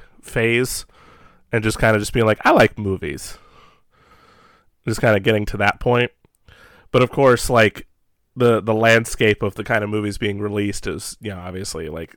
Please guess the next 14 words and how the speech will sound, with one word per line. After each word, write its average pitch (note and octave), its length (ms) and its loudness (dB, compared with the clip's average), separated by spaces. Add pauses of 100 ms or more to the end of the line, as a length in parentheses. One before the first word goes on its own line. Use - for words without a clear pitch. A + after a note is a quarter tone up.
legacy G2 400 -10
sequels F2+ 720 -8
and F2+ 200 -10 (560)
remakes B2+ 680 2
and C3 140 -2
live B2+ 240 6
action B2 420 2
remakes B2 540 0
and A2+ 100 -2
reboots A#2 640 2
and A2 300 -6 (300)
sequel B2 460 -2
franchise G#2+ 600 -2
stuff. - 560 -2